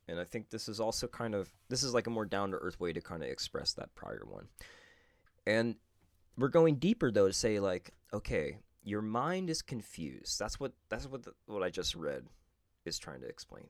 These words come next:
You, you have a mistaken identity, and your mind is confused about what is happening. You think that it is this way, but it is not that way. It is something very different than that. And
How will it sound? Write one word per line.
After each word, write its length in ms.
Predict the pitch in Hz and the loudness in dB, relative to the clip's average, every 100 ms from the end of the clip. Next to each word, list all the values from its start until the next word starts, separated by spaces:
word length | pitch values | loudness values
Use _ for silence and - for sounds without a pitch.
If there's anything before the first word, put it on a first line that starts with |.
| _ | _
You, 280 | - 87 104 - | -12 -8 -8 -6
you 120 | 117 | -4
have 160 | 139 | -2
a 60 | 139 | -2
mistaken 680 | 123 117 - - 139 151 143 | 0 2 2 2 0 0 -4
identity, 640 | 113 82 90 113 117 127 | -4 -4 -2 -2 -4 -6
and 80 | - | -8
your 140 | 87 85 | -6 -6
mind 380 | 82 90 113 | -4 -4 -4
is 100 | 113 | -4
confused 760 | - 98 82 - 85 98 110 - - | -6 -10 -12 -8 -6 -4 -8 -12 -12
about 300 | 78 73 - | -8 -8 -6
what 300 | 85 95 - | -4 -4 -6
is 120 | - - | -8 -6
happening. 440 | - - 50 - - - _ _ _ _ _ _ _ - | -6 -10 -12 -16 -20 -20 _ _ _ _ _ _ _ -8
You 240 | 92 107 | -4 -4
think 400 | - - 135 151 | -6 -6 -6 -6
that 260 | 127 120 - | -2 -2 0
it 140 | 92 - | -4 -4
is 220 | 92 80 | -6 -4
this 240 | 113 - | -6 -2
way, 200 | 127 127 | 0 0
but 180 | 127 85 | 0 -4
it 100 | 73 | -4
is 240 | 80 78 | -6 -6
not 340 | - 78 82 - | -8 -6 -8 -8
that 220 | 50 50 | -14 -12
way. 180 | - - | -12 -12
It 80 | - | -12
is 100 | - | -10
something 440 | - 87 - 90 | -8 -8 -8 -8
very 260 | 80 80 80 - | -4 -4 -6 -10
different 300 | 78 - - | -14 -14 -18
than 140 | - - | -18 -18
that. 180 | - _ _ _ _ _ _ _ _ _ _ _ _ _ _ _ - _ _ - | -20 _ _ _ _ _ _ _ _ _ _ _ _ _ _ _ -20 _ _ -2
And 360 | 98 69 - | -2 -2 -8